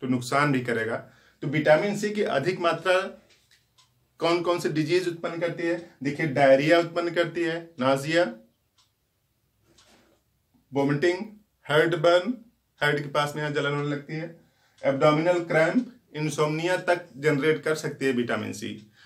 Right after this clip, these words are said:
तो vitamin सी की अधिक मात्रा भी नुकसानदेह है, कम मात्रा भी नुकसानदेह है। तो आपको क्या करना है, Daily requirement है ना पैंसठ से नब्बे milligram per day, इसी के आसपास लेना है, आपको वजन नहीं करना है,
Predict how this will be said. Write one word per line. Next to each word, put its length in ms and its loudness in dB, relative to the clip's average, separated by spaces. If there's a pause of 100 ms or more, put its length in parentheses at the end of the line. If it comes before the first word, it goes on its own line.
(140)
तो 60 -6
vitamin 400 0
सी 260 -8
की 120 0
अधिक 420 -2
मात्रा 360 -2
भी 160 -2
नुकसानदेह 600 0
है, 180 -10 (200)
कम 160 4
मात्रा 380 4
भी 100 0
नुकसानदेह 500 0
है। 120 -2 (480)
तो 60 2
आपको 240 2
क्या 180 2
करना 240 0
है, 160 -2
Daily 220 4
requirement 600 2
है 80 -2
ना 160 -4
पैंसठ 380 0
से 100 -10
नब्बे 280 -2
milligram 460 -2
per 140 0
day, 140 0
इसी 300 -4
के 120 -2
आसपास 460 2
लेना 200 -2
है, 60 -2
आपको 240 -2
वजन 300 4
नहीं 200 -6
करना 260 -2
है, 240 -6